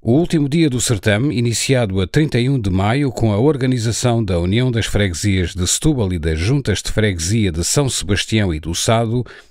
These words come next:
com a Câmara Municipal de Setúbal, teve como pontos altos uma corrida de botes a remos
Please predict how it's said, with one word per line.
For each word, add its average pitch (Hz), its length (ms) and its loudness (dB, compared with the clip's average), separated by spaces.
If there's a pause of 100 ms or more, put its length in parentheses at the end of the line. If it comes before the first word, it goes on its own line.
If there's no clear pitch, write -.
(160)
com 107 180 2
a 87 80 0
Câmara 139 300 0
Municipal 90 520 -4
de 92 120 -4
Setúbal, 127 500 0 (160)
teve 135 240 0
como 143 260 0
pontos 143 460 0
altos 143 580 -2
uma 135 220 0
corrida 120 400 0
de 110 80 -2
botes 110 560 0
a 113 60 2
remos 95 520 -2